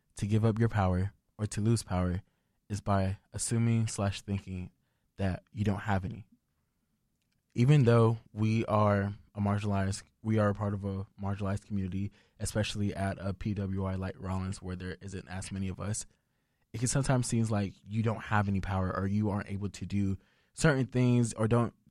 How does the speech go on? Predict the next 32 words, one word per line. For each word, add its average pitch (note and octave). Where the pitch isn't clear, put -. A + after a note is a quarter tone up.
get A2+
cer-, B2
certain A#2
privileges. G#2
And A2+
while A2
to -
an G#2
extent, C3+
it A#2
is A#2+
true B2
that A2
you G#2+
don't G#2+
have G#2
any G#2+
certain G2+
privileges G#2
as G2
other F#2+
people G#2+
or F2+
other G#2+
people G#2
who G#2
come G2+
from F#2
a F#2
majority, G#2
um, F#2+
community, A#2